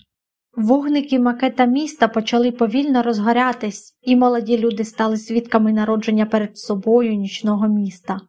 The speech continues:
Бен проковтнув слину й відчув, як Шері вчепилася в нього. У центрі макета маленький потяг засвітив ліхтарями, а його колеса почали поволі обертатися.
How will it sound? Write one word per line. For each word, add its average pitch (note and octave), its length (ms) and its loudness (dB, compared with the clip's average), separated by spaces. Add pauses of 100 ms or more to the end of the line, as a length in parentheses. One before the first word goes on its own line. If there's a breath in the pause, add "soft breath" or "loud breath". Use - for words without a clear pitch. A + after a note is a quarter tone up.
(640)
Бен B3 300 2
проковтнув A#3 580 0
слину A3+ 380 0
й G#3+ 60 0
відчув, G#3+ 520 -2
як G3 200 -8
Шері C4 260 2
вчепилася G#3+ 720 -4
в G3 40 -8
нього. F#3+ 400 -8 (540)
У B3 120 2
центрі A#3+ 500 2
макета A3 440 0
маленький A#3 500 0
потяг A#3+ 380 0
засвітив G#3+ 540 -2
ліхтарями, G#3+ 760 -2 (100)
а A3+ 140 4
його A3 280 -2
колеса A3 420 -4
почали A3 420 -4
поволі G3+ 460 -2
обертатися. G#3 840 -6